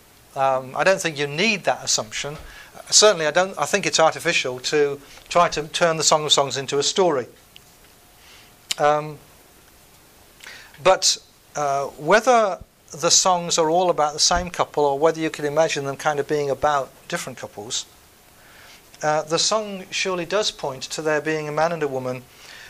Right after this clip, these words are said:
whose sexual involvement, um, belongs in the context of an exclusive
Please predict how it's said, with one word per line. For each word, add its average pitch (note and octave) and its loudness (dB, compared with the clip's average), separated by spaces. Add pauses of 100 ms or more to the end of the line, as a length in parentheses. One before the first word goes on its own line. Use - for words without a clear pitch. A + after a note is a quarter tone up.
whose F3 4
sexual F#3+ 0
involvement, C#3 -2 (540)
um, C#3 0 (480)
belongs F#3 0
in G3 -2
the F3+ -4
context - -6 (360)
of D#3 0
an E3 2
exclusive D#3+ 0